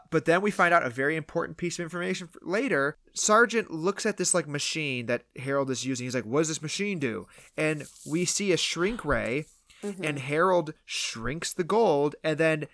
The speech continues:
Speaker 1: grows it back to full size and says it was invented by Doctor Mittenham. And that's where I'm like,
Speaker 2: Mittenham.
Speaker 1: "Is it ham or hand?"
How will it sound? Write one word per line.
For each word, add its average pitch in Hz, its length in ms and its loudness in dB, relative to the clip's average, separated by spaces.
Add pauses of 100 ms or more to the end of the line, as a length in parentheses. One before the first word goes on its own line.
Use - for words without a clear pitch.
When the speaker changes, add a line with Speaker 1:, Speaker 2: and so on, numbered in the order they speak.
(240)
Speaker 1:
grows 143 380 4
it 170 120 0
back 175 280 4
to 151 100 -6
full 160 300 0
size 104 600 0 (520)
and 160 180 -2
says 214 240 4
it 208 80 8
was 170 120 2
invented 165 440 -2
by 151 160 4
Doctor 156 480 2
Mittenham. 123 840 -6 (1000)
And - 560 -4
that's 247 160 8
where 285 60 8
I'm 262 60 6
like, 254 160 6
Speaker 2:
Mittenham. 180 100 -2
Speaker 1:
"Is 233 80 2
it 262 100 2
ham 240 380 0
or 320 60 0
hand?" 247 580 -4